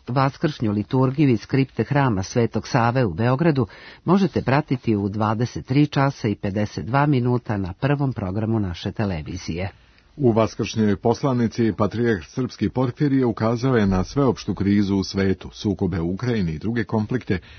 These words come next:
Speaker 2: i pozvao na mir i ljubav, ističući da je svaki rat poraz ljudskog dostojanstva. Srbima na Kosovu i Metohiji, srpskoj duhovnoj i nacionalnoj kolevci, poručio je da crkva zna za njihovo iskušenje i da će uvek biti uz njih.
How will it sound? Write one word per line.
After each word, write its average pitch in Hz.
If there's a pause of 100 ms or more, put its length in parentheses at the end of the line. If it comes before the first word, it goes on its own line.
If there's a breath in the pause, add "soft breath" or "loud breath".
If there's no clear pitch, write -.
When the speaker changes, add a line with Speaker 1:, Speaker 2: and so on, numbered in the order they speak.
(120 loud breath)
Speaker 2:
i 123
pozvao 123
na 98
mir 113
i 104
ljubav, 98 (120)
ističući 95
da 92
je 80
svaki 123
rat 113 (160)
poraz 98
ljudskog 92
dostojanstva. 87 (440 soft breath)
Srbima 87
na 90
Kosovu 101
i 101
Metohiji, 104
srpskoj 95
duhovnoj 92
i 87
nacionalnoj 90
kolevci, 113 (300 loud breath)
poručio 135
je 117
da 107
crkva 123
zna 95
za 87
njihovo 87
iskušenje 101
i 82
da 85
će 95
uvek 113
biti 82
uz 80
njih. 95